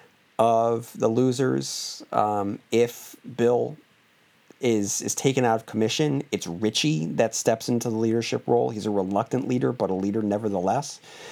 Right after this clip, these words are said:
Um, and Bill Hader has that in spades. He is a, he, he really, he could be a great Eddie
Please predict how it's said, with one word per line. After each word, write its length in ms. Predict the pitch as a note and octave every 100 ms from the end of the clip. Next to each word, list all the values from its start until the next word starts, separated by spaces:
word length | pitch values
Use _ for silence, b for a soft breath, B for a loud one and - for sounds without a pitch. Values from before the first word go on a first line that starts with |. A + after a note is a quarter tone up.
| B B
Um, 460 | G#2+ G2 G2+ G2+ -
and 560 | - A2 G#2+ A2 - A#2
Bill 220 | A#2+ B2
Hader 520 | A#2 A2+ A#2+ B2 A#2+
has 480 | A#2 B2 B2 B2+ B2
that 300 | B2 A#2+ A#2+
in 200 | - G2+
spades. 1000 | G2 - - - A#2+ A#2 C3+ D#3 D3+ - B B B
He 320 | - B2 A#2
is 360 | A2+ A2+ A2 B2
a, 180 | A2 G2+ - _ _ _ _ _ B B _ - - _ _ _ - -
he, 100 | F#2+ - -
he 320 | C#3+ F3+ G#3+
really, 680 | E3+ D#3+ E3+ F3 F#3+ - - _ _ _ _ _ _ _ _ _ _ _ _ -
he 200 | - B2+
could 160 | C3
be 120 | A#2 G#2+
a 20 |
great 260 | G2+ G2 -
Eddie 360 | F#2+ C#3+ F#3